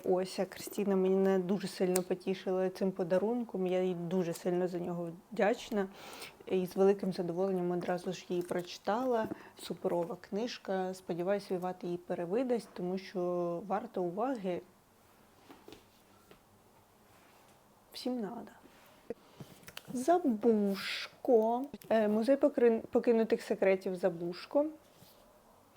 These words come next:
В мене тут дуже багато товстячків. Я не знаю, що, е, я дуже люблю товсті книжки, але якось боюся їх брати, бо розумію, що довго їх буду читати, особливо складні великі книжки.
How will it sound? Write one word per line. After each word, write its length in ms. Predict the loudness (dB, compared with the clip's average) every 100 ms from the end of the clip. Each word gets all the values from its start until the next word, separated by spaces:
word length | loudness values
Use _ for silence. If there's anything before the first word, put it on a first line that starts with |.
| -6 -8 -6
В 160 | -2 2
мене 280 | 4 4 2
тут 300 | 0 -2 0
дуже 340 | -2 2 2
багато 380 | 2 0 0 -2
товстячків. 800 | -2 -6 -2 -4 -4 -4 0 0 -4 -18 -16 -16 -18 -18 -20 -20 -18 -14 -12 0
Я 200 | 4 6
не 120 | 4
знаю, 320 | 2 0 0
що, 160 | -2 0
е, 480 | 2 2 2 0 0
я 100 | 0
дуже 480 | 0 0 2 2 2
люблю 400 | 2 0 0 -2
товсті 420 | -2 -6 -2 -2
книжки, 760 | 0 0 -2 -6 -4 0 0 2
але 800 | 0 2 2 2 2 4 2 0 -8 _ -10
якось 400 | -4 -4 -2 -2
боюся 600 | 0 0 0 0 0 -2
їх 160 | -2 2
брати, 460 | 4 6 4 2
бо 220 | -2 0 0 0
розумію, 400 | -2 0 2 2
що 160 | -2
довго 340 | 0 0 0 -2
їх 120 | -2
буду 260 | -2 0 -2
читати, 640 | -4 -4 0 0 0 -2
особливо 500 | -2 -2 0 0 -2
складні 560 | -6 -6 -4 0 0
великі 440 | 2 2 2 0 -4
книжки. 640 | -2 -4 -4 -4 -2 -2